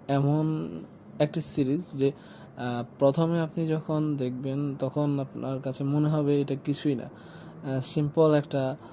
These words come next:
আহ, বাপ্পা, বাপ্পাকে নিয়ে। আহ, বাপ্পা সিম্পল ছোটোখাটো একটা মুভি থেকে কানে ধরে "I love you" বলতে,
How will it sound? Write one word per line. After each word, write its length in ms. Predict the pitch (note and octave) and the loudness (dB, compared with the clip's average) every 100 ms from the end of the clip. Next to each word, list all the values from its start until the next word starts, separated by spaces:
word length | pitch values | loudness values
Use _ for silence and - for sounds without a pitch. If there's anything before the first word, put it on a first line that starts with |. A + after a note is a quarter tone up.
| - - B2+ | -18 -14 -6
আহ, 240 | B2+ B2 | -4 -2
বাপ্পা, 800 | A#2+ C3+ - C#3 C3 A#2+ A#2 - | 0 -2 0 2 2 2 -4 -8
বাপ্পাকে 480 | B2+ C3+ - C#3 C3+ | -2 0 2 -2 0
নিয়ে। 280 | B2+ A#2+ A#2+ | -2 -4 -6
আহ, 680 | - - - - - - A#2+ | -12 -20 -20 -20 -18 -10 -6
বাপ্পা 300 | B2+ - C3 | -4 -2 -2
সিম্পল 480 | - D3 C3+ C#3+ C3 | -2 -2 2 2 2
ছোটোখাটো 500 | C#3+ C#3 C3+ C3 C3+ | 0 0 0 0 -2
একটা 400 | C3 C#3 C3 B2+ | -4 -2 -2 -2
মুভি 400 | B2 C3 C3 C3+ | -2 0 0 0
থেকে 260 | C#3 C#3 | 0 -2
কানে 300 | C3 C3 C3 | 0 -2 -2
ধরে 360 | B2 B2+ B2+ B2 B2+ A2+ B2+ | -2 0 0 -2 -6 -6 0
"I 40 | |
love 220 | B2 A#2 B2 | 2 2 2
you" 100 | B2 | 0
বলতে, 540 | B2 A#2 A#2+ A#2+ C3 | 0 -4 -4 -6 -6